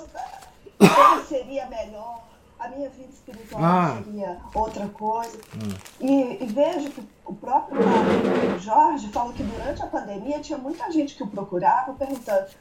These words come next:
Speaker 1: ô padre, o catecismo, o catecismo, e agora o catecismo tá lá.
Speaker 2: Não vai, né?
Speaker 1: E, e não vai. É isso.
Speaker 2: É. Mas agora a Cristina e o Paulo levantaram a mão e eu não sei qual que foi a ordem da, da levantada de mão, mas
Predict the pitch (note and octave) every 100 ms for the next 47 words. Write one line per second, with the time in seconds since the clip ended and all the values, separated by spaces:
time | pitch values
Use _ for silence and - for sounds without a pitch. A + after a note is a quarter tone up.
0 | - F#4+ D4+ C#4 G3 - - - - -
1 | D#4 C4+ - D#4 E4 C4+ - C4 C4 G#3+
2 | B3 A#3+ A#3 C#4+ C#4+ C4 D#4+ F4 - -
3 | - - _ _ - G#3+ G#3 G#3+ G3+ G#3
4 | E4+ B4+ C5 - D#3 F3 D#3+ C#3+ D#3 C#3+
5 | D3+ - D#4 - - - D4 C#4 G3 -
6 | - - _ _ - - - - - -
7 | - - C4 A#3+ B3 - - - B2+ B2+
8 | D#3+ - - - - - - - _ -
9 | - - _ - - - - - - -
10 | - C#3 D#3 C#3+ F3 A3+ G3+ - F#3 -
11 | G#3 B3+ C4+ F3+ F#3 G#3 G#3+ G3+ G3+ G3
12 | F#3 F3+ G3+ G#3 G#3+ - G3+ F#3+ G#3+ G#3+
13 | - A3 E3 C#3+ E3+ E3 E3 D#3+ D3+ C3+
14 | C3 C#3 C#3 C3 B2+ B2+ A#2+ A2+ F2+ F#2+
15 | A2+ - -